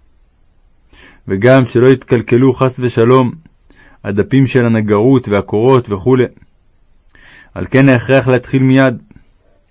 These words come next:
לזאת באתי להודיעם כל זה, ומה מאוד נפלאתי,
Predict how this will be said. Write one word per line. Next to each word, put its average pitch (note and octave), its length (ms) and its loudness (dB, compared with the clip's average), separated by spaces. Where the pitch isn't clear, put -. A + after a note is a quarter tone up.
לזאת A#2 320 0
באתי C3 300 2
להודיעם A#2+ 480 2
כל C3 240 2
זה, A#2+ 160 0
ומה A#2 220 0
מאוד C3 280 4
נפלאתי, C3 560 0